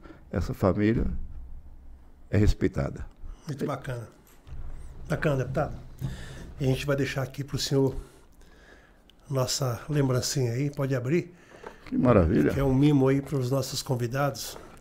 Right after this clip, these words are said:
Speaker 1: É bom que a gente participa do podcast, né?
Speaker 2: É.
Speaker 1: Sai, e sai presenteado.
Speaker 2: <laughs>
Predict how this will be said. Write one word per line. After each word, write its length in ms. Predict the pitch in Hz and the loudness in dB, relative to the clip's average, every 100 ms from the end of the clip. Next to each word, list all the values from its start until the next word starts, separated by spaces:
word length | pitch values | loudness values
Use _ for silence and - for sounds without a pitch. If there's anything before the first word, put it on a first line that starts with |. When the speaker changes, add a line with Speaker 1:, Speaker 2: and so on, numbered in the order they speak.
| - - | -20 -10
Speaker 1:
É 80 | - | -6
bom 160 | 101 120 | -4 -2
que 100 | 151 | 0
a 20 | |
gente 140 | 139 135 | 0 0
participa 460 | - - 156 151 | -2 0 -2 0
do 120 | 156 | -2
podcast, 600 | 131 143 120 101 107 110 147 | 0 0 -2 -2 -2 -2 4
né? 120 | 147 | 8
Speaker 2:
É. 400 | 151 160 165 185 | 10 10 10 8
Speaker 1:
Sai, 80 | 113 | 8
e 40 | |
sai 200 | 147 135 | 8 8
presenteado. 920 | 127 143 120 151 - 90 92 131 | 8 6 8 6 6 4 6 6
Speaker 2:
<laughs> 80 | 269 | 2